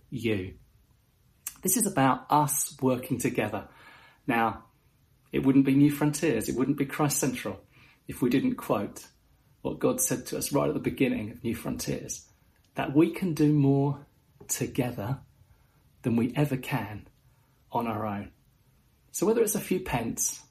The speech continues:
or thousands of pounds, it's the togetherness of this offering that's going to reach your community, reach those who don't yet know Jesus, help the poor and the marginalised, and also reach to the nations.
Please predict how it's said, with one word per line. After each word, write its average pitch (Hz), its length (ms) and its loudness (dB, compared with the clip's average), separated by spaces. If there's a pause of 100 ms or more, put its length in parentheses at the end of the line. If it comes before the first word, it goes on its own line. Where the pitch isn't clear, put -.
(140)
or 147 100 0
thousands 180 480 -4
of - 100 -12
pounds, 165 600 -10 (800)
it's - 220 -2
the - 100 -4
togetherness 143 960 -2
of - 120 -8
this - 160 -2
offering - 500 -8 (560)
that's - 240 -6
going 127 320 2
to 110 380 -2 (120)
reach 151 400 4
your 160 140 4
community, 143 720 0 (760)
reach 165 260 4
those 175 280 4
who 165 80 2
don't 156 280 2
yet 165 180 2
know 160 140 2
Jesus, - 720 -4 (200)
help 220 300 0
the 208 100 0
poor 165 420 2
and 165 80 -2
the 165 60 -2
marginalised, 107 880 -4 (480)
and 139 140 6
also 117 580 0 (220)
reach 131 560 0
to - 100 -10
the 135 80 -2
nations. 107 840 -4